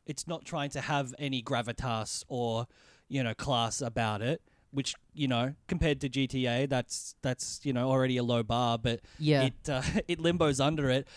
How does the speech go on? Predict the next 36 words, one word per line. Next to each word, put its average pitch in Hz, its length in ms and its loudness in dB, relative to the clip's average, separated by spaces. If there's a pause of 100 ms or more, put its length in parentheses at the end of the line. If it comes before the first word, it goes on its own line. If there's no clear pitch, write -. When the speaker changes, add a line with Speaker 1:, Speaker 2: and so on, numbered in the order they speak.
(120)
Speaker 1:
I'm, 269 240 6 (140)
I 233 140 8
would 285 160 4
like 214 300 4
this 208 280 -2
new 208 140 0
one 190 160 2
to 190 100 -6
be 190 120 -2
good. 180 320 2
Like, 131 180 0
I 170 100 6
did 196 360 2
enjoy 151 720 4 (520)
those 147 680 4 (260)
trashy, 156 760 0
purely 160 680 0
fun 139 480 -2
elements 127 520 0
of 120 160 0
it. 110 120 -2
And, 135 240 -2 (100)
like, 135 240 0
I 143 100 4
agree 151 240 2
with 151 120 4
you, 135 100 2
Knox, 127 260 -2
it 135 80 -2
is 127 120 0
not 143 160 4
as 131 120 2
good 135 180 2
a 120 40 2
shooter 120 600 2
as 117 400 0